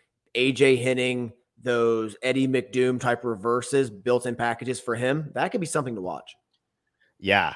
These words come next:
Speaker 2: and I, I also like the idea of redshirting him and having a Jordan Marshall Cabana backfield coming in, a little bit of that salt and pepper, that speed and power. It's very exciting to me.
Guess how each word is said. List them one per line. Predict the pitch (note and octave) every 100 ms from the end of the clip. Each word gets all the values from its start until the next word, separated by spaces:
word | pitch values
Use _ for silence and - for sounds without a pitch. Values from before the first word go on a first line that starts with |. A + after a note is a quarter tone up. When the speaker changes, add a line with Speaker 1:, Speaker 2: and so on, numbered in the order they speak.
| -
Speaker 2:
and | G2+
I, | G#2+ G#2 G#2+
I |
also | F#2+ G#2+ - A2
like | G#2 G2+
the | A2
idea | G2 F#2 G2
of | E2
redshirting | F2+ G2 F#2+ A#2+ G#2+ G2
him | F2 G2 G#2+
and | F#2+
having | E2+ F#2 F2+
a | F2
Jordan | D2 F#2 F#2+ F#2
Marshall | F#2 F2 F#2 - F#2+
Cabana | - E2 D2 E2 F#2+
backfield | G2 G2 G#2 - G#2 G2+
coming | - G2+ G2+
in, | G2+ G#2
a |
little | E2+ F2+ F2
bit | F2+ F#2
of | F2+
that | F2 F2 E2+ -
salt | - F#2+ F#2
and | F2
pepper, | - F#2 G#2 F#2+
that | E2+ D#2
speed | - G2+ G2 F#2
and | E2+
power. | - F2 F2+ F#2 - - - _
It's | -
very | D3 C#3
exciting | A#2+ - A2+ F#2+ E2+
to | F2+
me. | F2 E2